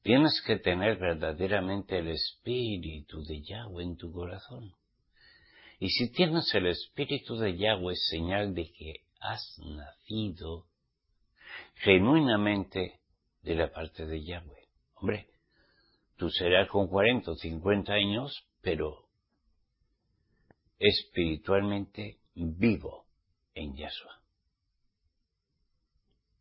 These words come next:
¿Mm? Eso es nacer de nuevo. ¿Entendéis?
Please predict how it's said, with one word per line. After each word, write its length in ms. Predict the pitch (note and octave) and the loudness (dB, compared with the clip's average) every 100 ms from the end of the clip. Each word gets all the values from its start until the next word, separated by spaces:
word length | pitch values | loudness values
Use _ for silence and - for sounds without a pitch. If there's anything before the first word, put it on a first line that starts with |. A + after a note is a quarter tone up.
| _ | _
¿Mm? 240 | E2+ G#2+ C#3 _ | -4 -4 -6 _
Eso 340 | - A2+ - F#2+ | -4 -2 -2 -4
es 200 | - - | -6 -8
nacer 440 | D2 - - E2 - | -14 -16 -8 -8 -8
de 120 | F2 | -8
nuevo. 420 | G2 A2+ - - _ _ _ _ _ _ _ _ _ _ _ _ _ _ _ _ _ _ _ _ _ | -4 -4 -8 -20 _ _ _ _ _ _ _ _ _ _ _ _ _ _ _ _ _ _ _ _ _
¿Entendéis? 840 | - D#2 E2+ D2+ D#2 - - - | -14 -8 -8 -8 -12 -14 -16 -20